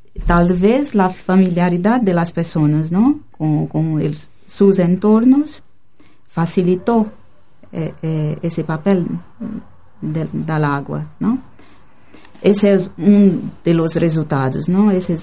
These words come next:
muito importante porque é um estudo que ha comparado uma situação de emergência com uma de não emergência,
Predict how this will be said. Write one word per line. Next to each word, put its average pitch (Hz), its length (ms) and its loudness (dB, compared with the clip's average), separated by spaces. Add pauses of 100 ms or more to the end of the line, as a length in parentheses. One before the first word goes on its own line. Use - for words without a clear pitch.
(140)
muito 190 280 4
importante 202 560 2
porque 175 480 0
é 165 440 -2 (760)
um 175 140 2
estudo 220 680 -2 (460)
que 180 140 -2
ha 175 100 0
comparado 175 760 0
uma 170 200 0
situação 175 540 0
de 185 80 4
emergência 214 720 0 (120)
com 180 140 -2
uma 185 220 4
de 175 120 -2
não 175 160 -2
emergência, 165 680 -4